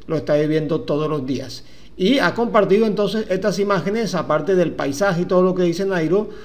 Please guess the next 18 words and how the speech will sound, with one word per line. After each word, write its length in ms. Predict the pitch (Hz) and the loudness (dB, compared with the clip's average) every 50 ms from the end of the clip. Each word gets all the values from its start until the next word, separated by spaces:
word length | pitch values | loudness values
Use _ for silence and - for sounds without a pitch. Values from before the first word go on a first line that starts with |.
| - - - | -18 -14 -8
un 180 | - 156 180 214 | -4 -2 -2 -2
fuerte 380 | 175 - 185 175 180 185 226 214 | 0 2 4 4 4 4 2 0
entrenamiento, 720 | 202 180 180 165 151 139 135 139 165 226 240 - 185 147 | 0 0 0 0 0 0 0 0 0 0 0 0 0 -2
¿no? 140 | 147 165 180 | 0 0 -2
Junto 280 | 156 165 156 131 151 | -2 -2 -2 -2 -2
con 140 | 131 151 143 | -2 -4 -4
su 80 | 123 147 | -4 -4
hermano 360 | 139 147 156 180 208 202 190 | -4 -2 -2 -2 0 0 2
Dyer, 320 | 170 160 170 190 196 185 - - - - - - - | 2 4 4 4 4 2 -2 -6 -14 -16 -16 -10 -4
preparando, 920 | - 226 233 233 233 - 233 233 240 262 269 262 233 214 175 175 147 143 | -2 0 0 0 0 2 2 4 4 4 2 2 2 2 2 2 0 0
señoras 480 | 139 - 180 170 160 180 214 214 196 147 | -2 -2 -2 0 0 0 0 0 -2 -2
y 40 | 151 | -2
señores, 540 | 165 165 180 214 226 226 220 214 - - - - - - - - | -2 -2 -2 0 0 2 0 0 -2 -4 -10 -14 -16 -18 -18 -12
la 260 | - 147 156 165 160 - | -6 -2 0 0 0 0
presencia 560 | 180 170 160 165 190 190 208 196 185 214 214 | 0 -2 0 0 -2 -2 -2 -2 -2 -2 -2
de 160 | 196 190 165 | -2 -2 -2
Nairo 420 | 160 185 208 214 214 208 208 - | 0 0 0 0 0 0 0 0
Quintana 760 | - 175 147 143 139 131 214 220 202 160 139 135 - - - | -2 -4 -4 -4 -2 -2 0 0 0 -2 -4 -6 -8 -12 -14